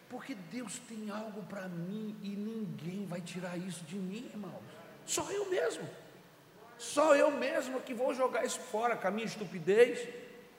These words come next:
com a minha rebeldia. Mas se eu for fiel ao Senhor e cumprir os seus mandamentos, irmãos, eu não tenho que me preocupar.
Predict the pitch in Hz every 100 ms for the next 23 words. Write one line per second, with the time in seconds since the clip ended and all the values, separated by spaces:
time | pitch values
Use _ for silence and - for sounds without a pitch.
0 | - - - - 208 220 185 202 175 180
1 | 139 156 214 220 - - - - - -
2 | - - - - - 277 302 320 - 311
3 | 214 262 220 - 269 233 - 220 180 233
4 | 262 - - 247 226 240 165 220 269 269
5 | 226 - 262 202 220 180 160 214 269 277
6 | 156 185 175 262 311 208 - - - -
7 | - - - - - - - - - -
8 | - - - 254 254 - 254 220 220 165
9 | 226 208 208 - 165 - -